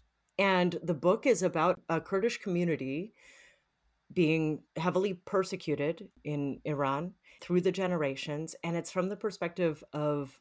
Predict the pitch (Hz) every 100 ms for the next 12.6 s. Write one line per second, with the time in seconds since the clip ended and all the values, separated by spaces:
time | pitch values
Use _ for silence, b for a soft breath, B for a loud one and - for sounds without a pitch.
0 | _ - 156 143 156 151 143 175 202 143
1 | 143 - 156 - 208 262 247 - - 208
2 | 180 175 165 175 170 - - - B B
3 | B - - 180 156 156 156 151 147 B
4 | B - 180 143 143 160 180 180 175 170
5 | 147 127 151 143 143 127 - _ _ _
6 | - 147 135 - 202 202 - 185 170 165
7 | 165 156 - - 156 - 156 151 151 139
8 | - B B 160 147 147 135 147 - -
9 | 190 226 185 147 147 143 B B B B
10 | _ _ _ _ - 170 170 170 165 202
11 | 180 175 160 156 - 156 156 - 160 135
12 | 143 143 139 139 131 131